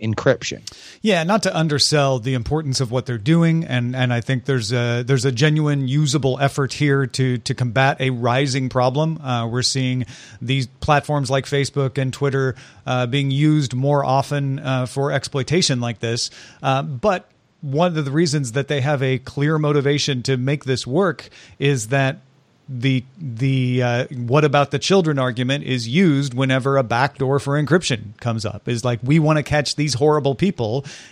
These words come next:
Speaker 2: And, and the argument is, "We can do it easier if we can break encryption." And the, and the fact is, it's arguable whether that's true or not. Uh, but these companies have to show that there are other ways to catch a predator than just putting a backdoor in encryption.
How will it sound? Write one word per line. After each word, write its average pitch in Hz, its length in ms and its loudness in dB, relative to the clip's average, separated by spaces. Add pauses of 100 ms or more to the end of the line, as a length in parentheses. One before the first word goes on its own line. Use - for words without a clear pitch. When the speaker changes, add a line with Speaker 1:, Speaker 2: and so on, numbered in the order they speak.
Speaker 2:
And, 127 280 -2 (320)
and 147 100 -4
the 151 80 2
argument 170 340 0
is, 131 140 -4
"We 165 100 0
can 170 120 -2
do 208 140 2
it 180 80 2
easier 156 380 0
if 143 140 -4
we 160 80 0
can 147 120 -2
break 135 200 -2
encryption." 123 500 -2
And 131 140 -4
the, 151 60 -4
and 151 140 -2
the 143 40 -4
fact 180 320 0
is, 156 200 0 (280)
it's 233 100 -4
arguable 156 400 0
whether 139 220 2
that's 123 280 -2
true 135 480 2
or 127 220 -2
not. 107 400 -4 (320)
Uh, 131 240 2
but 143 160 0
these 175 160 0
companies 170 360 -2
have 151 180 0
to 143 100 -2
show 160 320 0
that 135 240 -6
there 180 240 0
are 165 160 0
other 165 300 0
ways 143 560 -2
to 147 100 -2
catch 151 260 0
a 135 60 -4
predator 117 540 0 (240)
than 143 280 0
just 135 520 0
putting 139 240 2
a 120 60 -2
backdoor 107 460 -4
in 104 60 -6
encryption. 101 400 -12